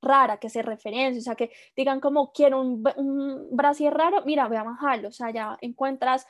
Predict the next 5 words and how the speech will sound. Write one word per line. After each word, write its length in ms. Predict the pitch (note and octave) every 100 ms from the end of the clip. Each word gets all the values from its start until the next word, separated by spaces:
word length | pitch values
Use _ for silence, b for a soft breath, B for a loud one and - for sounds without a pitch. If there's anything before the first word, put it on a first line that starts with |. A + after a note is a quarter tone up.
| B _
colores 360 | C#4 C4 A#3 A3
diferentes, 1000 | B3 C4 A#3 B3 C4 B3+ B3+ B3 B3 - b b _ _ -
texturas 480 | A#3 - B3+ A3+
diferentes, 920 | A3+ - A#3+ B3 C4 C4 B3+ B3+ B3+ G#3+
diseños 680 | B3 B3 A#3+ A3 A3+ -